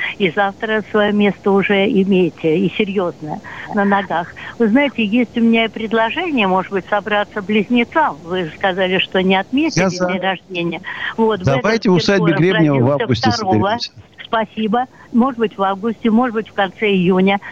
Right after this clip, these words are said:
Speaker 1: Бедросу Киркорову, вы знаете, за восемьдесят, он большой мой единомышленник. И всегда звоню: «Бедрос, сделаю вечер такой-то». Всё,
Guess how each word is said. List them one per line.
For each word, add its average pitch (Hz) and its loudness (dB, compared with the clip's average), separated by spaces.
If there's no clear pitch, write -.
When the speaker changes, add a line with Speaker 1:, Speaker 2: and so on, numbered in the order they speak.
Speaker 1:
Бедросу 226 -2
Киркорову, 202 0
вы 202 2
знаете, 196 -2
за 202 0
восемьдесят, 190 0
он 202 0
большой 202 -2
мой 175 2
единомышленник. 170 -2
И 208 2
всегда 214 0
звоню: 202 0
«Бедрос, 196 -2
сделаю 202 -2
вечер 202 -4
такой-то». 196 -2
Всё, 247 -2